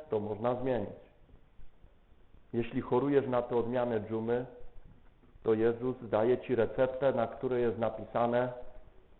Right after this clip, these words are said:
"Błogosławieni cisi, albowiem oni na własność posiądą ziemię". Czy pójdziesz i wykupisz ją w aptece życia?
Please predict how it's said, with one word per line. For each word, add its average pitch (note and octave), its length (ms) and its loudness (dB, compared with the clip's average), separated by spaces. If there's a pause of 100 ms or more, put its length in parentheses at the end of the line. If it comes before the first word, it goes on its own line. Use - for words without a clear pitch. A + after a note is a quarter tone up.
"Błogosławieni C3+ 920 4
cisi, C3+ 540 -8 (1040)
albowiem A2+ 560 4
oni D3+ 260 6
na D#3 140 8
własność D3 480 8
posiądą C#3+ 560 2
ziemię". G2 400 -2 (2000)
Czy C3 120 -6
pójdziesz C#3+ 840 2 (100)
i B2+ 40 -6
wykupisz C3 720 -2
ją C3 200 2
w B2+ 60 -2
aptece B2 500 2
życia? A#2+ 480 -6